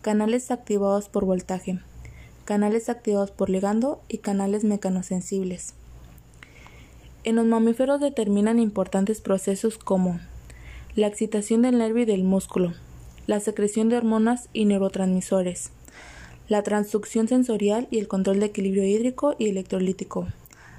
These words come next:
la regulación de presión sanguínea y la proliferación celular y los procesos de aprendizaje y memoria. Los genes que codifican para estas proteínas se han clonado, expresado y caracterizado mediante técnicas de una fisiología molecular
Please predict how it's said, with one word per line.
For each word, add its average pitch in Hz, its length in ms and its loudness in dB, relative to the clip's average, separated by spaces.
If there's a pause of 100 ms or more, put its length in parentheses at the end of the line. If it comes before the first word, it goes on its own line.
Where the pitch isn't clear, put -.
(280)
la 214 80 0
regulación 208 460 0
de 233 100 2
presión 214 360 0
sanguínea 208 640 2
y 220 80 0
la 202 160 0
proliferación 196 580 -2
celular 196 600 0
y 220 80 -2
los 208 160 -2
procesos 202 420 2
de 208 80 2
aprendizaje 196 840 -2
y 208 100 -2
memoria. 190 540 2 (1400)
Los 226 180 2
genes 247 280 2
que 302 80 -10
codifican 202 580 0
para 190 300 0
estas 233 240 -2
proteínas 208 640 0
se - 100 -2
han 208 100 2
clonado, 196 600 2
expresado 190 760 -2
y 208 120 -2
caracterizado 208 880 -2
mediante 202 380 2
técnicas 226 500 0
de 208 80 0
una 202 180 0
fisiología 190 520 0
molecular 202 640 2